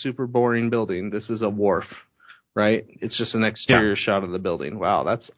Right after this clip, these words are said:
Speaker 1: awesome. Not. Um,
Speaker 2: <laughs>
Speaker 1: and so I didn't want Harbor to be like that.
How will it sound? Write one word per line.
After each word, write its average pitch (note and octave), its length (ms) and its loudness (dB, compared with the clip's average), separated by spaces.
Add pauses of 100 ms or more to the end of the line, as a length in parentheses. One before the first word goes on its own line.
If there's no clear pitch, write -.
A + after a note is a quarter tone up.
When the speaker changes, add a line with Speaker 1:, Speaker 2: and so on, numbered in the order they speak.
Speaker 1:
awesome. F#2+ 500 -4 (520)
Not. A1 480 -6 (500)
Um, A2+ 920 4
Speaker 2:
<laughs> - 60 -20
Speaker 1:
and B2+ 200 0
so B2+ 560 0 (560)
I C3+ 60 -4
didn't C#3 220 -4
want A#2+ 180 -6
Harbor A#2 280 -4
to A2+ 60 -6
be A2+ 160 0
like B2+ 240 -2
that. D3 200 -2